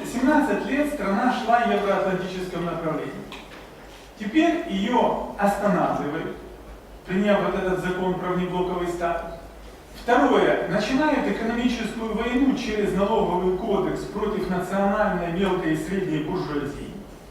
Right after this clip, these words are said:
Третье. Совершают политическую войну через совершенно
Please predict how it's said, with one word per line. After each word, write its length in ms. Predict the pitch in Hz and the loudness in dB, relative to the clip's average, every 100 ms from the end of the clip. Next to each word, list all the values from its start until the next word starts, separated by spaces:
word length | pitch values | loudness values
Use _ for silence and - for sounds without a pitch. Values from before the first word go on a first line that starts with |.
| - - - - - | -18 -18 -18 -18 -4
Третье. 640 | 254 285 277 - 202 170 | 2 6 6 4 2 2
Совершают 760 | - 220 226 - 294 254 247 - | 0 0 0 0 2 4 2 2
политическую 800 | 254 254 262 214 202 214 214 208 | 2 2 2 0 -2 -4 -2 0
войну 460 | 220 226 269 - - | 2 2 2 2 0
через 440 | 220 220 180 - | -2 0 0 0
совершенно 840 | 202 - - 294 277 208 170 - | 0 -2 -4 -2 0 2 2 2